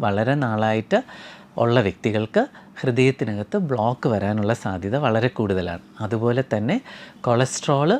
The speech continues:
കൂടിയിരിക്കുന്ന വ്യക്തികൾക്ക്, പ്രഷർ നല്ല രീതിയിൽ നിയന്ത്രിക്കാത്ത വ്യക്തികൾക്ക്, ഈ വ്യക്തികൾക്കെല്ലാം ഹൃദയത്തിലെ രക്തധമനികൾക്കകത്ത് കൊളസ്ട്രോൾ അടിഞ്ഞുകൂടാനും ഹൃദയ രക്തധമനികൾക്കകത്ത് ബ്ലോക്ക് വരാനും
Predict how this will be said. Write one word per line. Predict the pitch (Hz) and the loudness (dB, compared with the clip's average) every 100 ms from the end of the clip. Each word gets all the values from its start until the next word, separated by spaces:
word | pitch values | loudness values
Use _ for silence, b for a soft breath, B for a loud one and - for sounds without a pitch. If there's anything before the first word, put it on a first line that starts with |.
| - - | -2 -4
കൂടിയിരിക്കുന്ന | 123 120 117 98 - 107 | -2 2 0 -2 -4 -4
വ്യക്തികൾക്ക്, | 90 - 101 110 - 247 B B B - - | -4 -6 -4 -4 -2 -4 B B B -10 -2
പ്രഷർ | 120 - 175 175 233 - - 117 | -2 0 0 2 2 -2 -12 -6
നല്ല | 110 113 143 | -2 0 2
രീതിയിൽ | 135 117 113 113 110 | 2 0 0 0 0
നിയന്ത്രിക്കാത്ത | 98 98 113 135 135 123 - | -2 -2 -2 -2 0 0 0
വ്യക്തികൾക്ക്, | 87 - 95 92 - 233 B B B B | -6 -8 -6 -6 -2 -2 B B B B
ഈ | 226 277 151 | 4 6 4
വ്യക്തികൾക്കെല്ലാം | 101 - 120 123 - 101 95 139 240 - - | 0 -2 0 0 -2 -4 0 0 0 -8 -6
ഹൃദയത്തിലെ | 117 117 135 - 160 139 101 | 0 2 2 0 0 0 -2
രക്തധമനികൾക്കകത്ത് | 92 - 156 135 101 98 92 87 87 87 95 233 - B B B - | -4 -2 0 0 0 -2 -2 -2 -4 -4 0 0 0 B B B 0
കൊളസ്ട്രോൾ | 127 151 - 185 143 | 2 2 2 0 2
അടിഞ്ഞുകൂടാനും | 92 92 110 120 117 123 127 208 254 B B | 0 -2 -2 -2 0 0 0 -2 -4 B B
ഹൃദയ | - 117 123 135 147 | -4 0 2 4 2
രക്തധമനികൾക്കകത്ത് | 101 - 131 127 117 110 101 - 92 92 190 110 | 0 -2 -4 -4 -4 -2 -4 -4 -6 -4 -6 -4
ബ്ലോക്ക് | 117 104 160 - 117 | -2 0 0 2 0
വരാനും | 82 85 107 | -2 -6 -6